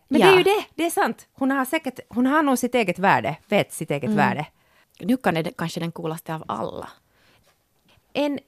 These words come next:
Speaker 1: mycket intressant bok, och jag tycker också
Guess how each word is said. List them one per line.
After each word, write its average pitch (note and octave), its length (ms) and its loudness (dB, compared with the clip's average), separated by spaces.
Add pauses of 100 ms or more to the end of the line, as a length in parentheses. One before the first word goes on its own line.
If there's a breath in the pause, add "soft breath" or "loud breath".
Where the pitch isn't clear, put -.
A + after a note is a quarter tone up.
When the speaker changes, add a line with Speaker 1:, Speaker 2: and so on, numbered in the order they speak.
Speaker 1:
mycket - 840 -2
intressant F#3+ 880 -2
bok, F3 260 0
och F#3+ 60 4
jag A3+ 100 2
tycker A#3+ 280 0
också G3+ 300 0